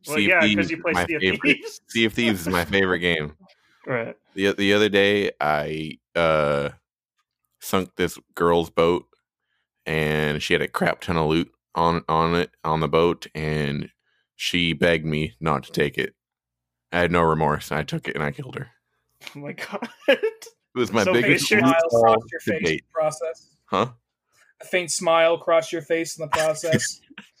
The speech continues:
Speaker 2: Yep.
Speaker 3: It's your tears that bring me life.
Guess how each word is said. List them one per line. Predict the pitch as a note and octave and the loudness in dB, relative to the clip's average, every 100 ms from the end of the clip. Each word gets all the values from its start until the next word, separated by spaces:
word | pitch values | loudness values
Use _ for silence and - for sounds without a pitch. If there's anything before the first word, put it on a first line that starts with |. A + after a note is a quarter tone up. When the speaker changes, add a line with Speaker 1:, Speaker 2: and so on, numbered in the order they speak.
| _ _ - _ _ _ _ _ _ _ _ _ | _ _ -20 _ _ _ _ _ _ _ _ _
Speaker 2:
Yep. | E2+ F2 | -18 -12
Speaker 3:
It's | C#3+ | -6
your | D#3+ D3+ | -4 -2
tears | - E3+ D#3+ D3 | 0 2 2 0
that | D#3 | -6
bring | D#3 D#3+ D#3 | -2 -2 -2
me | D3+ | -2
life. | C#3+ C#3+ B2 - | 0 0 -2 -6